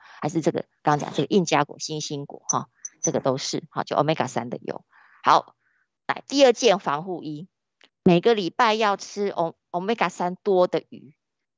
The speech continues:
两次到三次。好，那一般我都会谈，就是一次就是吃一个手掌，所以一天两只手，手，手举出来，哈，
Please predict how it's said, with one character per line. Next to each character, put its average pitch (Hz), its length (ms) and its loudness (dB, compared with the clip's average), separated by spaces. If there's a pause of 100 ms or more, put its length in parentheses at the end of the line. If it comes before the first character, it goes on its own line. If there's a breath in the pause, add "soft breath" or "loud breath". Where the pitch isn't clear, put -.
两 147 240 2
次 226 220 -2
到 185 180 2
三 139 280 -12
次。 - 280 -20
好， - 160 -12
那 - 80 -4
一 285 100 -8
般 240 220 0
我 156 120 -2
都 165 120 -2
会 190 140 -2
谈， - 220 -12
就 151 100 -10
是 160 220 -10 (240 soft breath)
一 247 100 -2
次 320 220 0
就 269 160 6
是 247 180 -2
吃 - 340 -6
一 202 80 -8
个 170 140 0
手 147 200 0
掌， 156 200 -4
所 180 120 -2
以 110 140 -4
一 - 80 -6
天 214 320 4
两 151 140 2
只 202 120 -6
手， 165 220 0
手， - 480 -2
手 135 320 -4
举 139 160 -16
出 175 240 -6
来， 170 100 2
哈， - 220 -12